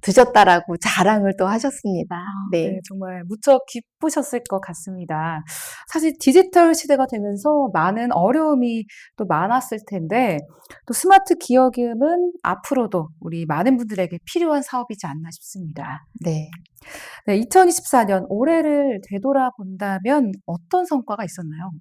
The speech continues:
Speaker 1: 저희 이천이십사 년은 저희 미추홀 노인 인력 개발 센터에 있어서,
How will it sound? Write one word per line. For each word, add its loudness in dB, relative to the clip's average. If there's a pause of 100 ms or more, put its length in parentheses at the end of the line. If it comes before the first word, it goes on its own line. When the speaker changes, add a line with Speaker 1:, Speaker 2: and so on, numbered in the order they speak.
(1300)
Speaker 1:
저희 4
이천이십사 -2
년은 0 (120)
저희 -4
미추홀 0
노인 0
인력 -2
개발 -2
센터에 -2
있어서, -2